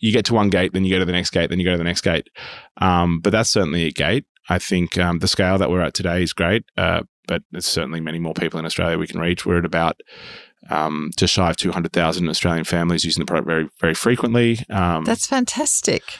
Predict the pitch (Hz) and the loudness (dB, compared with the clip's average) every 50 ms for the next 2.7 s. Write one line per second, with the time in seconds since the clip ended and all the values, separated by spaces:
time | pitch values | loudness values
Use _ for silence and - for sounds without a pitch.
0 | - - _ _ _ _ _ - 123 123 113 107 - 143 113 - - 104 135 - | -18 -20 _ _ _ _ _ 0 2 2 2 2 2 0 0 2 2 0 0 0
1 | - - - - - - _ _ _ - 95 98 95 92 90 92 92 90 120 127 | -2 -6 -6 -8 -8 -10 _ _ _ 2 2 4 4 4 4 4 4 2 2 2
2 | 135 120 110 104 233 220 220 214 165 127 120 127 165 | 2 2 4 4 2 2 2 2 2 0 -2 -2 -4